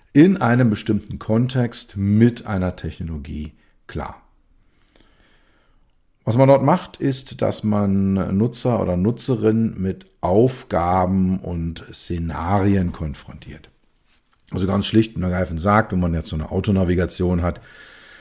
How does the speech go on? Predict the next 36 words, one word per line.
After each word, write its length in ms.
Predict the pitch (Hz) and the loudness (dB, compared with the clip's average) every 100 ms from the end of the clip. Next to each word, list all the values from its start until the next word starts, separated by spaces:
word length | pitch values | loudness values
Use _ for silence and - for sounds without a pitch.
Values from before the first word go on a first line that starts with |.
| - _ - | -20 _ 4
„Gib 140 | 180 | 6
doch 120 | 185 | 6
mal 140 | 127 101 | 6 6
Berlin-Brandenburger 1040 | 98 101 117 117 90 90 101 90 85 85 | 4 4 4 4 4 2 2 0 0 0
Tor 300 | - 87 87 | 0 0 -2
als 160 | 87 - | -6 -8
Fahrziel 480 | 78 - - 92 | -6 -4 -2 -4
ein.“ 180 | - - - _ _ _ _ _ _ _ _ _ - | -4 -12 -20 _ _ _ _ _ _ _ _ _ -8
Oder 500 | 90 90 87 82 76 | 0 2 2 0 -2
bei 80 | 78 | -4
einer 260 | 78 76 | -6 -4
App, 300 | 104 107 - - - | 2 4 2 -4 -12
ähm, 440 | - 87 85 82 71 | -4 -2 0 -2 -2
„Kauf 260 | 110 127 | 0 2
doch 140 | - 95 | 0 0
mal 180 | 92 82 | 2 0
dieses 380 | 87 90 85 | -2 -2 -2
oder 160 | 87 85 | -2 -2
jenes 360 | 82 85 82 - | 0 -2 -2 -6
ein“, 460 | 90 90 80 67 _ _ _ _ _ _ _ | -4 -4 -4 -8 _ _ _ _ _ _ _
bei 200 | 76 73 | -10 -10
einem 200 | 82 78 | -8 -6
der 100 | 78 | -6
großen 320 | 73 85 92 | -6 -6 -2
Internetanbieter. 720 | 98 107 80 - 76 - - - _ _ _ _ _ _ _ _ | 2 2 2 -4 -14 -20 -20 -20 _ _ _ _ _ _ _ _
Also 160 | - 123 | 0 4
sowas 420 | 113 139 160 156 | 6 6 6 2
sind 220 | 139 135 | 0 2
so 100 | 127 | 2
die 160 | 113 107 | 2 0
typischen 400 | 131 127 104 92 | -2 -6 -4 -6
Aufgaben, 640 | 87 90 - 90 78 80 | -4 -6 -4 -2 -2 -2
die 60 | 78 | -4
man 160 | 78 | -6
da 100 | 73 | -8
stellt. 420 | 73 - 78 - | -10 -14 -16 -18